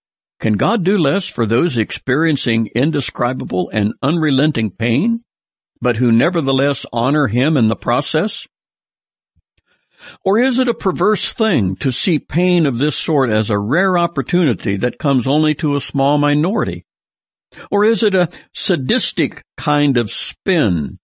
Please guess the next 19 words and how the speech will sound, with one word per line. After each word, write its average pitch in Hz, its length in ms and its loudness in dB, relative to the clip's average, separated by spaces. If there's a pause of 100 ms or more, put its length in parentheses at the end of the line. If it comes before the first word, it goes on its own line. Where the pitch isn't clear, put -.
(120)
to 143 120 -2
even 143 360 2
suggest 131 520 -2
such? - 520 -6 (1040)
Yet, 123 260 -2 (1200)
who 190 160 0
can 190 200 0
deny 139 420 2
the 113 180 0
immense 135 420 0
pain 98 640 0 (180)
God's 127 300 0
servants 127 480 0
underwent 123 540 0
in 113 180 0
Hebrews 135 540 0
chapter 147 400 -2
eleven? 147 480 0 (1120)
Yes, 277 920 -2